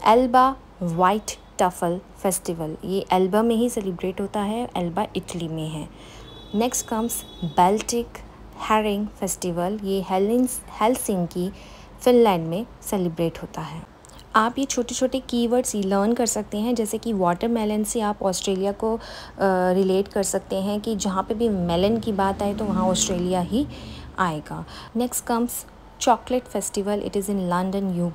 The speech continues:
K। Next Tomato Festival, it is celebra-, celebrated in Spain। Next Monkey Buffet Festival, it is Lopburi Province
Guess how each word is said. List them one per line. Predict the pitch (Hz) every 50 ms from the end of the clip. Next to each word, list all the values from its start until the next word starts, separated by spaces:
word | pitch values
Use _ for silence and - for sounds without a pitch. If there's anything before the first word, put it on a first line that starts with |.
| - 185
K। | 180 196 214 - - - - - -
Next | 190 180 - - -
Tomato | 208 202 196 196 202 240 233 - 233
Festival, | 220 220 - - 226 214 220 214 208 202
it | 196
is | 185 170 226
celebra-, | 208 190 214 214 214 - - - - -
celebrated | 240 226 240 220 214 214 202 208 226 220 220
in | 220 214 208
Spain। | - - - - - 208 190 185 190 240 247 - - -
Next | 196 196 185 - - - - - - - - - - - - - - - - -
Monkey | 185 190 196 202 208 220 226 240 233 - 254 254 254 240 196 170
Buffet | 185 170 - - 220 202 - -
Festival, | 196 175 - - 208 190 208 208 202 196
it | 196
is | 190 180 190
Lopburi | 185 185 175 185 180 180 196 196 214 214 - - 196
Province | 180 165 180 175 190 226